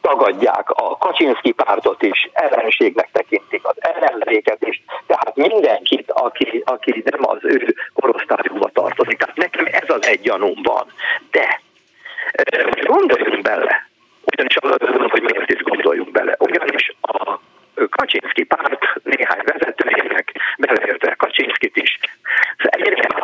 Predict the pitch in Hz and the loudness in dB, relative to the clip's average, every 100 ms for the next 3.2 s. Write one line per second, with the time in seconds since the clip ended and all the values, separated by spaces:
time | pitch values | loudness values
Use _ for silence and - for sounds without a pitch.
0 | 98 104 - 101 101 95 98 - 190 175 | -2 0 0 0 0 0 -2 0 0 0
1 | 143 - - _ - 120 - - 233 269 | 0 0 -2 _ -6 -4 -4 -2 -2 0
2 | 175 - 104 - 143 - 110 139 127 110 | -2 0 -2 0 0 0 0 0 0 2
3 | 107 | 2